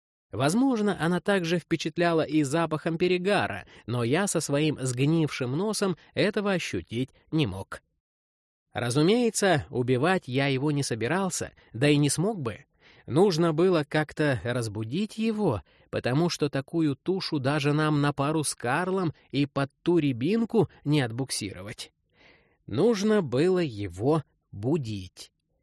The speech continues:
Поэтому, подобравшись поближе, я его осторожно окликнул. «Э-э-э!»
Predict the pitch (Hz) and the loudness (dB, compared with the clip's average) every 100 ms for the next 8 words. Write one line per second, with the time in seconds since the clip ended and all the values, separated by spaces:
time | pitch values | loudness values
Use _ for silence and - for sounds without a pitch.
0 | _ _ _ 104 131 220 233 233 233 220 | _ _ _ -2 0 2 2 2 4 2
1 | 165 - 113 113 131 180 165 - 131 110 | -2 -6 -6 -2 -2 0 0 -2 -4 -4
2 | - 113 196 226 190 147 _ _ _ 98 | -6 -2 0 0 0 -2 _ _ _ -4
3 | 135 185 170 160 160 180 135 139 127 127 | -2 0 0 0 0 0 0 -4 -4 -4
4 | 175 160 170 - _ - 139 - 190 170 | -2 0 -2 -4 _ -4 -4 0 2 2
5 | - 131 113 - _ _ _ _ - 262 | 0 -4 -4 -10 _ _ _ _ -6 0
6 | 247 262 262 254 262 254 254 254 269 214 | 2 4 6 6 6 4 2 4 6 4
7 | 131 | 0